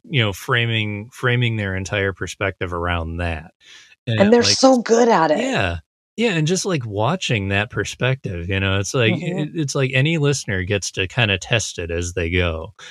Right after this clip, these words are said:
Speaker 1: And, you know,
Speaker 2: Right.
Speaker 1: it's like, "Well, does that make sense really, or doesn't
Speaker 2: Mm-hmm.
Speaker 1: it?" And then it's like, "Yeah,
Speaker 2: Right.
Speaker 1: I guess it kinda does here." And then, you know, it's like, "But I don't agree with this part." <laughs>
Speaker 2: I, right, totally. Or you can be like, "Well, I,
Speaker 1: Yeah.
Speaker 2: I want this one and this one."
Speaker 1: Mm-hmm.
Speaker 2: So,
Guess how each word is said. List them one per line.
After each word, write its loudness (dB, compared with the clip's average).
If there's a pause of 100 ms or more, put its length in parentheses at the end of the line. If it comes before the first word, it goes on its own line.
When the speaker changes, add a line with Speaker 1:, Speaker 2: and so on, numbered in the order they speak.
(260)
Speaker 1:
And, 6
you 6
know, 4
Speaker 2:
Right. 2
Speaker 1:
it's -4
like, 2
"Well, 2
does 0
that -2
make -4
sense -8
really, -2
or -4
doesn't -2
Speaker 2:
Mm-hmm. -6 (140)
Speaker 1:
it?" -4
And 0
then -2
it's -2
like, 6
"Yeah, 4
Speaker 2:
Right. 4
Speaker 1:
I 0
guess 0
it -14
kinda -2
does 0
here." 6
And 4
then, 4
you 2
know, 0
it's -6
like, -6
"But 2
I 4
don't 4
agree 4
with -2
this 2
part." -2
<laughs> 4
Speaker 2:
I, 8
right, 6
totally. 6
Or 6
you 2
can -4
be 10
like, 6
"Well, 6
I, 6
Speaker 1:
Yeah. 6
Speaker 2:
I 6
want 0
this 6
one 4
and 2
this 2
one." 6
Speaker 1:
Mm-hmm. 4
Speaker 2:
So, 4